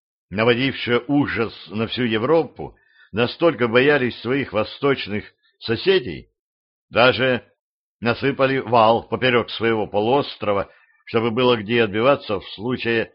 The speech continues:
славянского набега. И если в Московии таковы хотя бы один мужчина из десяти, он и сам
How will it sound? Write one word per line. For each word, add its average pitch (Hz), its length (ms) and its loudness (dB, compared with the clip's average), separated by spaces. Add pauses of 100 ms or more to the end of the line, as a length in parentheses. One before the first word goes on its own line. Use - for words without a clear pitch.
(140)
славянского 117 640 0
набега. 101 480 -4 (1080)
И 85 140 -4
если 156 440 0
в 147 140 2
Московии 135 880 -2 (300)
таковы 117 400 0
хотя 127 380 2
бы 120 140 2
один 104 420 -2
мужчина 117 600 -4
из 98 340 -6
десяти, 90 720 -8 (720)
он 120 240 2
и 123 80 -2
сам 101 420 -2